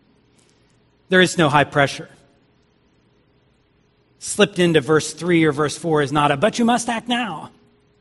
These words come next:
if you're gonna take advantage of this kind of deal. When we read Psalm twenty-three, we don't, we don't sense this world is too good to be true because we know, even the psalmist writes about walking through the valley of the shadow of death.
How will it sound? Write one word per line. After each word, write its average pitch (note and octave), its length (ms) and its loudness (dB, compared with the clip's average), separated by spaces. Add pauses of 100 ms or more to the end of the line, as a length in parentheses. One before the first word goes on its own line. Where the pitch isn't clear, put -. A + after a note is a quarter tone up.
(500)
if - 80 -18
you're F3 80 -6
gonna F3 220 0
take F#3 200 0
advantage D#3 380 -2
of C#3+ 80 -6
this D#3 140 -8
kind D3+ 180 -2
of C3 80 -6
deal. D3 320 -10 (2250)
When D#3+ 120 0
we D#3 60 0
read D#3+ 160 2
Psalm D3+ 180 2
twenty-three, D#3+ 520 0
we D3 120 -2
don't, D3 400 0 (680)
we F3 100 -2
don't E3+ 140 2
sense E3 360 -2
this D#3 200 -6
world D3+ 280 0
is C3+ 180 -4
too E3+ 240 -2
good D#3 300 -2
to C#3+ 60 -10
be C3+ 140 -4
true D#3 280 -6
because C#3 280 -6
we D3 120 -6
know, C#3+ 400 -4 (480)
even D#3+ 160 -4
the C#3+ 40 -4
psalmist D3+ 440 -2
writes C#3+ 320 -2
about C#3 340 -2
walking D3 320 -2
through C#3 160 -6
the B2+ 80 -6
valley C3+ 540 2 (880)
of C3+ 80 -18
the C3+ 40 -8
shadow C3 380 0
of B2 80 -8
death. C3 320 -6